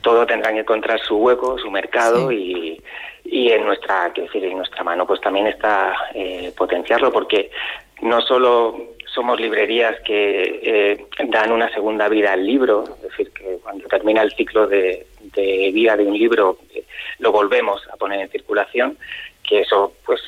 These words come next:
Speaker 1: es, eh, no solo es, es importante, sino que además es, es bonito. Eh, pero creo que además este tipo de librería cumple un,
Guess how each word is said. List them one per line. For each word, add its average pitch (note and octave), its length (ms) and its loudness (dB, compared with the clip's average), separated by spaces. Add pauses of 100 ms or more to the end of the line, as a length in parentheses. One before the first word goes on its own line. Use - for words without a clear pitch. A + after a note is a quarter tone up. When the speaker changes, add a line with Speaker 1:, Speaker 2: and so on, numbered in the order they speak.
(140)
Speaker 1:
es, - 200 -14 (140)
eh, F#2+ 400 2
no G#2+ 160 0
solo A2+ 280 4
es, A2 140 4 (380)
es G2 380 -2 (100)
importante, G2+ 520 -2
sino A2 200 -4
que G2+ 80 0
además F2+ 260 -4
es, F#2+ 140 2 (220)
es F#2+ 140 0
bonito. G2+ 420 2 (680)
Eh, G#2+ 580 4 (560)
pero A#2+ 200 2
creo A#2+ 180 2
que C3 80 0
además C3 240 0 (160)
este A2+ 300 -2
tipo B2 200 0
de B2 60 6
librería A#2+ 640 2 (260)
cumple A#2+ 420 0
un, A#2 400 -2